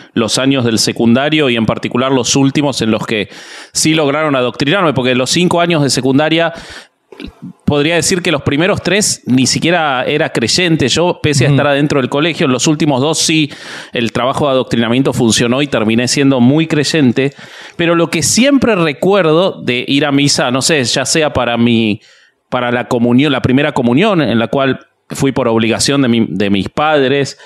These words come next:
Speaker 1: eh, que a la vez lo hacían por mis abuelos, o sea que tampoco era ellos desde ser creyentes,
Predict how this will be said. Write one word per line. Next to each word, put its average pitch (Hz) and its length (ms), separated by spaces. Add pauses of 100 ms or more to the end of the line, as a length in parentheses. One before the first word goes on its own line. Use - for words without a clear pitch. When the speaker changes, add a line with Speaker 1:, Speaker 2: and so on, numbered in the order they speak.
(240)
Speaker 1:
eh, 104 800
que - 80
a 113 60
la 107 80
vez 127 140
lo 123 100
hacían 127 260
por 113 160
mis 110 180
abuelos, 127 440
o - 20
sea 123 140
que 123 100
tampoco 117 400
era 120 180
ellos 135 300
desde 110 220
ser 127 340
creyentes, 127 800